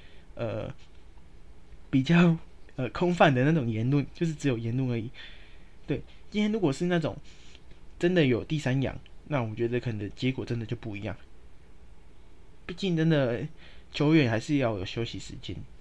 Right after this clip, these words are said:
这种概念，尤其是富邦都很老，富邦真的都很老，你看 Johnson 也很老了，塞瑟夫也偏老，然后，然后林志杰也很老，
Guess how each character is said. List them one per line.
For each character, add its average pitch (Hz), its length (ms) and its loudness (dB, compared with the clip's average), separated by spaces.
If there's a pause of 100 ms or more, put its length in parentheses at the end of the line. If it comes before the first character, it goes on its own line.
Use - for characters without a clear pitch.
(260)
这 113 100 -8
种 82 80 -8
概 107 140 -4
念， 110 160 -6
尤 151 60 2
其 180 100 2
是 170 160 4
富 160 160 2
邦 139 180 0
都 135 140 -2
很 107 180 0
老， 85 200 -4 (1040)
富 - 160 0
邦 165 180 10
真 170 100 10
的 147 80 8
都 143 140 6
很 131 160 6
老， 117 160 4
你 120 80 0
看 160 160 4
Johnson 151 380 2
也 117 120 2
很 113 140 0
老 101 180 0
了， - 140 -6 (460)
塞 170 180 6
瑟 160 140 8
夫 147 160 2
也 120 140 4
偏 131 280 0
老， - 200 0 (340)
然 110 100 -4
后， 131 380 -2 (800)
然 127 120 2
后 117 140 4
林 147 160 4
志 151 140 0
杰 120 160 0
也 101 100 0
很 104 160 -2
老， 104 140 -4